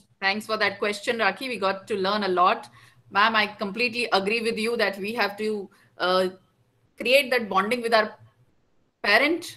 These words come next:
representatives, P T A body, so that they can become ambassadors for the vision for the rest of the parents. And very rightly said, if teachers have interla-,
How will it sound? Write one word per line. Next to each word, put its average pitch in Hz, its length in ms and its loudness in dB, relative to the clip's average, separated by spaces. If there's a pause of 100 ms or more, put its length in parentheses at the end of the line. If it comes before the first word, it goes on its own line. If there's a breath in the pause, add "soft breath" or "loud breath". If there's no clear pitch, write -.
(120)
representatives, 208 840 0
P 233 160 -6
T 247 180 2
A 226 40 6
body, 185 540 0 (240 soft breath)
so 226 100 -6
that 220 160 4
they 214 140 4
can 254 160 -2
become 226 240 0
ambassadors 202 760 0
for 202 160 2
the 190 80 -2
vision 196 340 -2
for 214 180 8
the 240 100 2
rest 220 240 0
of 185 100 -4
the 190 80 -6
parents. 180 460 -2 (120)
And 208 260 2
very 233 200 2
rightly 220 320 2
said, 185 300 -2 (300 soft breath)
if - 260 -4
teachers 302 400 -2
have 277 120 2
interla-, 226 460 0